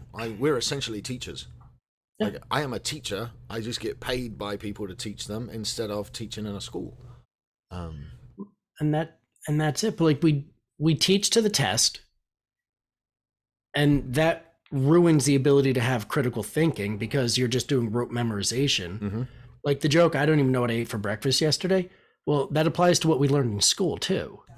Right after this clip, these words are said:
Speaker 1: Oh, absolutely.
Speaker 2: So, but if you had the ability to do, you say, the Socratic method, and,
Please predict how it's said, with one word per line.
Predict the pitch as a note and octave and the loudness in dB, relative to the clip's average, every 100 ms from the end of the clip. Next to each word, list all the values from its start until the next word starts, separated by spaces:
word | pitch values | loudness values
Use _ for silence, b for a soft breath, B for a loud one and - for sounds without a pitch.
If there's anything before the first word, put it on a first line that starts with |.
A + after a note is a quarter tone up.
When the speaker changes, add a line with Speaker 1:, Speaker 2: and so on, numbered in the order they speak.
| - | -8
Speaker 1:
Oh, | G#2+ G#2 | -4 -2
absolutely. | A#2+ F#2+ A2 - D2+ C#2+ | -4 -4 -4 -6 -10 -14
Speaker 2:
So, | - A#2 - _ _ - | -12 -10 -12 _ _ -4
but | D3 D#3+ | 2 4
if | C3+ | 4
you | E3 G3 | 4 6
had | E3+ E3 | 6 4
the | D3 | 4
ability | D3 D3+ D3+ D3 | 6 6 6 6
to | C3 | 4
do, | C3+ C#3+ | 4 4
you | C#3+ D#3 | 6 4
say, | C#3 D#3 | 6 4
the | B2+ | 2
Socratic | - - D3 A#2+ G2+ | 2 0 -2 -4 -4
method, | A2+ D3+ E3+ A2 G2 | -4 -2 -2 -6 -8
and, | G2+ B2 A2+ A2+ | -6 -4 -2 -4